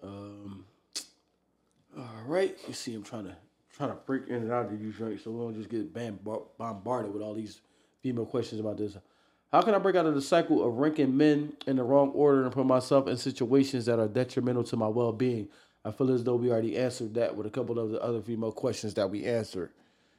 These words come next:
Yeah, I mean, so we'll move on. It says,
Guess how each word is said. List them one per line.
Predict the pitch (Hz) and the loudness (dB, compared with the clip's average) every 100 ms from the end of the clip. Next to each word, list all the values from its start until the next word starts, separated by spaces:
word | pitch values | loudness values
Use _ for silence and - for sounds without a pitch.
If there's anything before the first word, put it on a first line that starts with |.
| _ - | _ -8
Yeah, | 104 | -6
I | |
mean, | 104 107 | -4 -6
so | 95 | -6
we'll | 110 113 | -4 -2
move | 107 113 107 | -2 -4 -4
on. | 113 104 95 - - - _ _ _ | -4 -4 -8 -16 -20 -20 _ _ _
It | 135 | -2
says, | 135 156 139 123 113 | 0 4 4 4 0